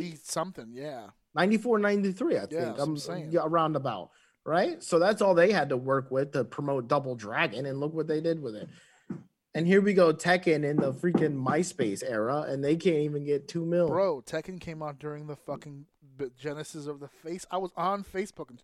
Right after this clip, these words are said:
Speaker 1: thousand eleven. That was when my account was created.
Speaker 2: Wow.
Speaker 1: And I,
Speaker 2: Yeah,
Speaker 1: there's
Speaker 2: Prince of
Speaker 1: people, eh,
Speaker 2: Persia.
Speaker 1: I'm laughing 'cause we're talking about this on the show right now, and I'm looking through the comments, and people are like, "Wait, there was a Tekken movie?"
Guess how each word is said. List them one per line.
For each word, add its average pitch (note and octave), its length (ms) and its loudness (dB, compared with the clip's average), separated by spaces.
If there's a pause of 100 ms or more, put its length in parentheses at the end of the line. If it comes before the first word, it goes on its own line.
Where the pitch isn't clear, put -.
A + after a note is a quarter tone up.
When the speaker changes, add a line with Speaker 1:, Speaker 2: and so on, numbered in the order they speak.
Speaker 1:
thousand B2+ 200 -10
eleven. D3+ 240 -16 (680)
That D3 80 -16
was C#3 80 -14
when F3 100 -10
my D#3+ 140 -2
account D3+ 320 -8
was C#3 100 -16
created. D3+ 540 -14 (480)
Speaker 2:
Wow. G#2+ 360 -10 (600)
Speaker 1:
And C#3+ 140 -6
I, D3+ 60 0
Speaker 2:
Yeah, D#3+ 240 4
Speaker 1:
there's F3+ 100 -6
Speaker 2:
Prince G#3 140 8 (100)
of A3+ 60 10
Speaker 1:
people, A#3+ 220 6
eh, - 80 6
Speaker 2:
Persia. A3 360 2
Speaker 1:
I'm G3 140 4
laughing G3+ 380 6
'cause D#3+ 100 -6
we're D#3 80 -8
talking F#3 320 2
about E3 260 2
this D3 320 -6 (260)
on D#3 140 -2
the D3 80 -6
show D#3+ 240 -2
right D#3+ 300 0
now, D#3+ 240 0
and D3 80 0
I'm D3 80 -6
looking D#3+ 200 -6
through D3+ 180 -10
the C#3+ 60 -8
comments, D3+ 400 -8
and C#3 80 -14
people D#3+ 260 -8
are - 20 -4
like, D3+ 180 -4
"Wait, F3 340 2
there F3 140 0
was G#3+ 160 4
a G3+ 60 0
Tekken G#3+ 400 0
movie?" C4 400 -4